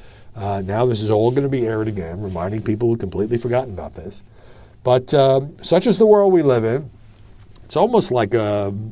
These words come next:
three-ring entertainment here with these three different high-profile trials going on at the same time. Uh, we'll try to keep up with all of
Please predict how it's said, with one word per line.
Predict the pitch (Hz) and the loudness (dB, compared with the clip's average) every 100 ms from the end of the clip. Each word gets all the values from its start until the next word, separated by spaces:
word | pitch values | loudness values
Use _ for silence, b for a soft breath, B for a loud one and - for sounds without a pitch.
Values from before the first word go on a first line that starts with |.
| 82 | -16
three-ring | - - 127 135 131 143 151 123 107 98 - - | -14 0 2 4 2 2 0 -2 -6 -10 -18 -10
entertainment | 131 123 104 139 196 151 | -4 -4 -2 0 2 2
here | 98 92 | 0 0
with | 117 107 98 95 98 | -2 -4 -6 -10 -10
these | 98 - | -10 -10
three | - 123 143 | -6 -4 -2
different | 117 120 110 | -2 -4 -6
high-profile | 90 101 139 - 113 107 101 101 107 - b b b | -4 -2 -2 -2 -4 -2 -4 -4 -6 -10 b b b
trials | - 104 110 117 | -8 -4 -2 -2
going | 110 101 104 | -2 -4 -2
on | 101 113 | -4 -4
at | 101 | -6
the | 90 | -8
same | - 117 113 143 | -8 -4 -4 -6
time. | - 92 82 135 - b b b b b - | -6 -8 -8 -14 -18 b b b b b -10
Uh, | 110 120 131 135 | -4 -2 -2 0
we'll | 160 | 0
try | - 196 | 4 4
to | 202 | 4
keep | 214 214 | 2 2
up | 214 | 2
with | 160 | 2
all | 175 254 | 2 0
of | 143 | -2